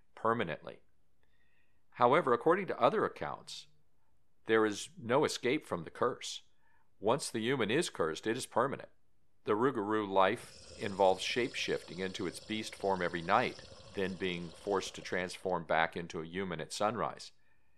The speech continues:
This is similar to that of a traditional werewolf. However,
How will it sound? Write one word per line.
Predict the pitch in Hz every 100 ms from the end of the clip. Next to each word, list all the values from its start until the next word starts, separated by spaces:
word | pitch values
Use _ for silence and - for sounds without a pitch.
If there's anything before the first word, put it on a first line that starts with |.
| - - - -
This | 107 -
is | 113 104 101
similar | - - 156 196 92 85
to | -
that | 90 90 87
of | 101
a | 90
traditional | - 85 120 165 - 110 82
werewolf. | 82 78 87 87
However, | 110 104 135 175 78